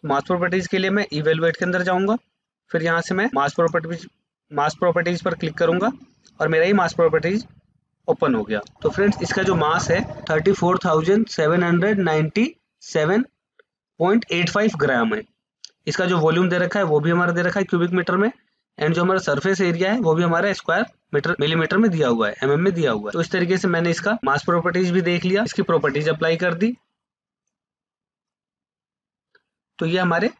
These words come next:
तो ये हमारे chapter five का third tutorial है। आगे हम देखते हैं। अब यहाँ से exercise मेरे start हो गया। Chapter five का ये आपका first exercise है, Chapter five का आपका first exercise है।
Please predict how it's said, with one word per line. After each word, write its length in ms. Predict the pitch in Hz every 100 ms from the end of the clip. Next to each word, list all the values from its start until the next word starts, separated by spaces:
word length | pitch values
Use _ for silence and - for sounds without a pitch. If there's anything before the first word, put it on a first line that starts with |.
| _ -
तो 80 |
ये 80 | 170
हमारे 200 | 170 190
chapter 280 | 202 151 165
five 220 | 170 147 147
का 120 | 220 247 _ _ - _ _
third 180 | - 156
tutorial 500 | 156 135 113 107 98
है। 60 | 98 _ -
आगे 180 | 143 165
हम 120 | 175
देखते 320 | 165 - 180
हैं। 140 | 180 220 - _ -
अब 160 | 156 160
यहाँ 180 | 170
से 120 | 185 202
exercise 440 | 190 180 147 156
मेरे 180 | 170 170
start 280 | - 165 170
हो 60 | 170
गया। 160 | 196 233 - - -
Chapter 240 | 151 135 175
five 260 | 165 165 -
का 60 | 196
ये 140 | 170
आपका 240 | 165 175 185
first 280 | 151 -
exercise 480 | 165 - 156 170 170
है, 80 | 220
Chapter 320 | - 135 165
five 200 | 156 151 165
का 100 | 185
आपका 240 | 180 - 240
first 260 | 165 151
exercise 460 | 185 185 175 170 175
है। 80 | 277